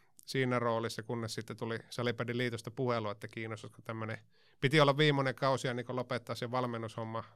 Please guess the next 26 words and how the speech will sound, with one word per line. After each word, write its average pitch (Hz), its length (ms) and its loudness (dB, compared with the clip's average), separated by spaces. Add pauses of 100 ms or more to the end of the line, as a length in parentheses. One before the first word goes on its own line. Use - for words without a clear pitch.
(120)
homma 120 240 -2
siihen, 127 360 2
ja 117 60 -4
meillä 113 220 -4
oli 110 40 -6
Suomen 120 300 -4
mestaruus 113 520 -6 (720)
tavoitteena, 131 640 4
mikä 117 240 0
sitten - 160 -8
saavutettiinkin 113 960 -2 (240)
kaksituhatta - 440 -10
kuusitoista, 113 640 -6
mutta 107 340 -8
tota, 110 420 -6 (580)
tuli 143 200 6
taas 151 200 4
mahdollisuus 151 640 4
eteen, 143 340 2
josta 113 360 0
ei, 110 60 0
ei 113 140 -2
kyllä 117 240 -4
voinut 113 280 -4
kieltäytyä, 104 680 -4
ja, 104 140 -8